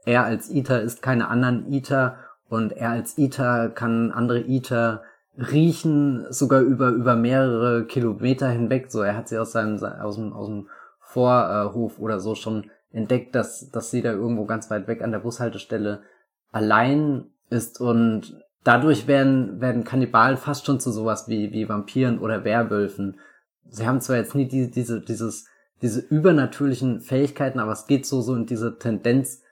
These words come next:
hin, da, da findet was Ungewöhnliches statt. Oder weißt du, auch noch ein Film, an den ich denken musste, gerade auch wegen diesen, diesen sehr rauen Bildern und Umgebung,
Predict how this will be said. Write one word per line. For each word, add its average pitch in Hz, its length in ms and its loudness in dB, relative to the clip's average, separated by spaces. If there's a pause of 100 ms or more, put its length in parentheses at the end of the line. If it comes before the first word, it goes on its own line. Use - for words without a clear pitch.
(340)
hin, 113 560 0
da, 113 140 -2
da 110 440 -2
findet 120 220 0
was 110 160 -6
Ungewöhnliches 117 480 -2
statt. 113 180 -2
Oder 117 140 0
weißt 120 180 -6
du, 113 40 -6
auch 113 160 -8
noch 120 100 -4
ein 110 80 -4
Film, 123 200 -4
an 113 100 -2
den 120 120 -2
ich 113 140 -8
denken 117 240 -4
musste, 117 340 -6 (240)
gerade 113 240 4
auch 110 120 -6
wegen 113 180 0
diesen, 104 380 -6
diesen 101 260 -10
sehr 113 280 -2
rauen 120 360 0
Bildern 127 360 2
und 110 120 -2
Umgebung, 110 600 -4